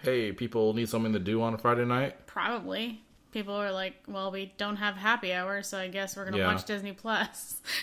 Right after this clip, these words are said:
Speaker 2: <laughs> Yeah, I don't know for sure, but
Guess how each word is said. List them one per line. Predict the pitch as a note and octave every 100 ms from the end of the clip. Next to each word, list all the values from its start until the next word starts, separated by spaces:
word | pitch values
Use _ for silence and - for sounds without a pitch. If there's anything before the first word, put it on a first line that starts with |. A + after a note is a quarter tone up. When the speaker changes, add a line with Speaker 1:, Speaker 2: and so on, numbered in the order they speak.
| - F4+ - A4 -
Speaker 2:
<laughs> | F4+ F4 D4+ D4 - D#4 - D#4+ - D#4+ - D4+ - C#4 - - - _ _ _ _
Yeah, | A#3+ A#3+ G3+
I |
don't | A#3 A3+
know | G#3+
for | G#3
sure, | G#3+ A#3+ A#3
but | G#3 G3 -